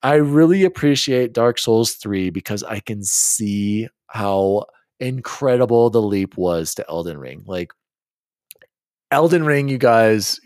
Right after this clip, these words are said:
game of the year, obviously, p-, quite possibly a, a generational game. What's cool about Dark Souls is I can see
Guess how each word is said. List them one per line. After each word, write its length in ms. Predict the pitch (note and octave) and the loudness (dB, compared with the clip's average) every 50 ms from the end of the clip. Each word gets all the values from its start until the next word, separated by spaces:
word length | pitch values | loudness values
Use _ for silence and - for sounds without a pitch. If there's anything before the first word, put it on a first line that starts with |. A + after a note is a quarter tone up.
| B2+ G2+ | -10 -4
game 320 | F#2+ A#2 A#2 B2+ B2+ C3 C3 | 0 0 2 2 0 0 0
of 260 | C3 B2 A#2 A#2 A#2+ | -2 -2 -4 -6 -8
the 100 | A#2+ G#2 | -6 -4
year, 300 | F#2+ F#2 F#2 F#2 F#2 F#2+ | -4 -2 -2 -2 -4 -4
obviously, 800 | - E2 F#2 F#2 F2+ F2+ F#2+ - - - F#2+ F#2 F2+ F2+ F2+ E2+ _ _ - | -2 0 0 0 0 -2 -4 -6 -6 -4 -4 -2 -2 -4 -4 -8 _ _ -20
p-, 80 | - - | -20 -10
quite 200 | - - B2 A2+ | -4 -2 -2 -2
possibly 460 | - A#2+ A#2 A2+ - C3 A2+ G#2 F#2+ - _ - | 0 -2 -2 -2 -2 -4 -4 -6 -6 -8 _ -14
a, 160 | A#2 A2 G2+ - _ - | -14 -14 -14 -16 _ -16
a 60 | C3+ | -12
generational 840 | G#2+ G2 - C3 C3 C3+ B2+ A#2+ A#2 A#2 A2 - - G#2 G2+ F#2 F#2 | -8 -4 -2 -2 -2 -2 -2 -2 0 0 -2 -4 -6 -6 -8 -8 -8
game. 380 | E2+ F#2 F2 E2 E2+ E2 E2 - _ - - - - - _ _ _ _ _ _ _ _ - | -8 -8 -8 -6 -8 -10 -10 -14 _ -20 -20 -20 -20 -20 _ _ _ _ _ _ _ _ -4
What's 320 | A2+ G#2+ A#2+ B2 - - | 0 2 2 2 2 -2
cool 280 | - - - D#3 E3 E3+ | -6 -4 0 2 4 4
about 260 | E3 E3 D3+ C3+ G#2 | 4 4 2 2 0
Dark 300 | - A2 A2 A2 - - | 0 0 0 0 -2 -4
Souls 340 | - - G2 F#2+ F#2+ F2 G#2+ | -6 -4 -4 -4 -4 -6 -8
is 160 | G2+ F2+ G#2 | -10 -10 -10
I 160 | A#2+ G#2 G#2+ | -8 -8 -8
can 220 | B2+ - B2 G#2+ G2 | -8 -8 -8 -8 -6
see 640 | - - - - - B2+ B2 A#2+ A#2+ A2+ A2 G2+ | -6 -4 -4 -4 -6 -8 -10 -10 -10 -10 -10 -12